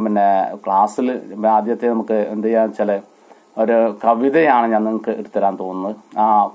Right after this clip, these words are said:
കവിത നിങ്ങൾ ഒരു പക്ഷേ കേട്ടിട്ടുണ്ടാവും. ആ കവിത, ആ കവിതയുടെ ചെറിയ കവിതയാണ്. നിങ്ങൾക്ക് പിന്നെ ഇഷ്ടപ്പെടുമോയെന്ന് എനിക്കറിയില്ല. എനിക്ക് പാടാനൊന്നും അത്ര വലിയ അറിവൊന്നുമില്ല,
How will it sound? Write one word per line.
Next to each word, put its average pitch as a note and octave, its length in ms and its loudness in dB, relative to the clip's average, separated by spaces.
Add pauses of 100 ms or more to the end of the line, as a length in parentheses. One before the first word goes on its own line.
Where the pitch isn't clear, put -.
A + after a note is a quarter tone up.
കവിത G#2+ 300 0 (1080)
നിങ്ങൾ B2 220 2
ഒരു C#3 220 4
പക്ഷേ B2+ 300 2 (520)
കേട്ടിട്ടുണ്ടാവും. C3+ 600 2
ആ B2 180 2
കവിത, G#2+ 280 2
ആ - 580 -4
കവിതയുടെ B2+ 580 2 (460)
ചെറിയ C3 360 0
കവിതയാണ്. C#3 540 2 (580)
നിങ്ങൾക്ക് B2 360 0 (360)
പിന്നെ A#2 240 2 (680)
ഇഷ്ടപ്പെടുമോയെന്ന് C3 640 0
എനിക്കറിയില്ല. B2+ 680 2 (180)
എനിക്ക് A2+ 180 -2
പാടാനൊന്നും D3 680 2
അത്ര C#3+ 280 0 (180)
വലിയ C3 200 2
അറിവൊന്നുമില്ല, A2+ 840 0